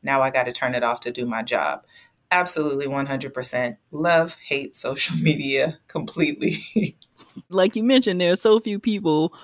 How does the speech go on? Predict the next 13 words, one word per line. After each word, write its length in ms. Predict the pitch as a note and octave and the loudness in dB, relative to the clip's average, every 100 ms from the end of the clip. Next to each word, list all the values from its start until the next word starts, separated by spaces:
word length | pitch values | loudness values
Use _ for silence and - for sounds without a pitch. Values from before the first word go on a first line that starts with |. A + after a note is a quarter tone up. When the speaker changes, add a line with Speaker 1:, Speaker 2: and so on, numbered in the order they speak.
| - | 2
Speaker 2:
who 120 | A#3 F#3 | 8 8
are 60 | - | 8
operating 680 | G3+ F#3+ E3+ D#3+ D3+ D#3+ | 6 6 4 4 4 0
in 200 | C#3 E3+ | 2 2
their 160 | E3 D#3+ | 4 2
professions 600 | G3 - D#3 - D#3 D#3+ | 2 2 2 2 -2 0
in 140 | - | 0
the 80 | D#3+ | 0
ways 300 | C#3+ C#3+ D3+ | 2 0 0
that 240 | C3+ C3+ - | 0 -2 -2
elite 320 | D3 D3 G#2+ - | -4 -4 -4 0
athletes 460 | D3+ - C#3 - | 0 -2 -4 -4
are. 340 | A#1+ F#2 B2+ | -2 0 0